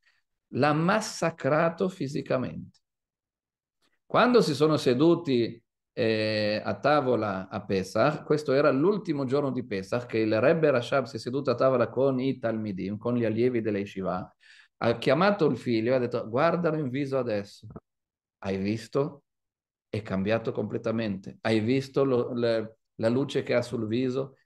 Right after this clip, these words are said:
Hai visto la, la, la finezza che ha sul viso? Come è arrivato un mese fa e come adesso sono due persone completamente diverse." E quindi poi questo ragazzo è stato accettato in Yeshiva e Rav Belinov mi ha raccontato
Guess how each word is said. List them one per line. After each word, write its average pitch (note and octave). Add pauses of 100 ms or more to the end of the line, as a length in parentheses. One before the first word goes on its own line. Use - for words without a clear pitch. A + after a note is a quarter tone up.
(100)
Hai G#2+
visto D3+
la, B2+
la, A#2+
la B2
finezza D#3
che A#2
ha A#2+
sul A#2
viso? C3 (440)
Come D#3
è -
arrivato D3+
un C#3
mese C#3
fa G#2+ (260)
e -
come D3
adesso C3
sono B2
due D3+
persone D3
completamente B2
diverse." F#2 (1300)
E G#2+
quindi D3
poi B2
questo B2
ragazzo G#2+
è G#2
stato A#2+
accettato A2+
in B2
Yeshiva E3
e C#3+
Rav C#3+
Belinov C#3+
mi A#2
ha A#2+
raccontato A#2